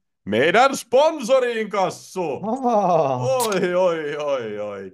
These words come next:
Speaker 1: Crispin olut, kaikkihan sen tietää. Ja nyt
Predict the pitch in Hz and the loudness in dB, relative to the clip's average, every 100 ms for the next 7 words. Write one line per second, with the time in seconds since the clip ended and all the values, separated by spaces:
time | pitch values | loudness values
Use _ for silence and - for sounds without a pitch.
0 | _ 180 190 170 - - 98 - 190 180 | _ 0 0 -2 -6 -4 -4 -2 0 0
1 | 160 131 - 147 139 98 92 95 90 151 | 0 -2 -2 -2 -2 -6 -6 -8 -6 -6
2 | 135 131 123 - _ _ 127 151 165 | -2 -4 -6 -10 _ _ -10 -10 -12